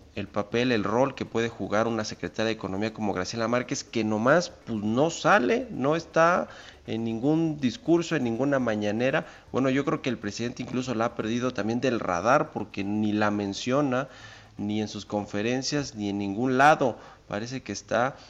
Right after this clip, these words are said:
eh, pues, eh, escondida como un fantasma, eh, eh, de, de, en, en, en los hechos, es,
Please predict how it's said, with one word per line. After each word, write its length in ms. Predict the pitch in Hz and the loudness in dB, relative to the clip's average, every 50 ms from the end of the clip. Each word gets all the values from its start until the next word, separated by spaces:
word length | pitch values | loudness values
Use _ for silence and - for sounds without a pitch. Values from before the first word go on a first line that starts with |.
| - - - | -20 -20 -14
eh, 220 | - 95 101 101 95 - - | -10 -6 -6 -6 -6 -8 -8
pues, 320 | - 98 92 95 - - - | -8 -8 -8 -8 -10 -10 -8
eh, 220 | 95 95 90 - | -8 -8 -8 -6
escondida 960 | - - 101 - - - 104 98 101 104 107 135 151 151 139 117 107 104 101 - | -6 -8 -8 -8 -6 -6 -4 -4 -4 -4 -2 -2 -2 -2 0 0 0 0 -2 -2
como 260 | - 98 92 101 120 | -6 -4 -2 -2 -2
un 120 | 139 131 | -2 -2
fantasma, 800 | - 123 101 98 95 85 117 123 131 139 127 123 107 95 95 95 - - - - - - - | -4 -4 -4 -4 -2 -2 0 0 0 0 -2 -4 -4 -4 -4 -6 -8 -12 -18 -20 -20 -14 -10
eh, 320 | 95 95 87 69 62 - | -8 -8 -6 -8 -8 -10
eh, 220 | - - 90 85 - - | -10 -8 -8 -8 -8 -8
de, 140 | - 80 | -10 -10
de, 540 | 82 - - 50 50 - - - - 57 82 | -10 -10 -12 -16 -16 -16 -18 -16 -10 -8 -6
en, 240 | 98 98 95 95 - | -6 -4 -6 -6 -8
en, 240 | - 90 92 92 69 | -8 -8 -8 -8 -6
en 180 | 65 98 98 95 | -6 -6 -6 -4
los 220 | 92 92 92 - | -6 -6 -4 -2
hechos, 320 | 135 135 127 - 117 104 104 | -2 -2 -2 -4 -6 -6 -4
es, 260 | 113 110 110 - | -6 -6 -8 -10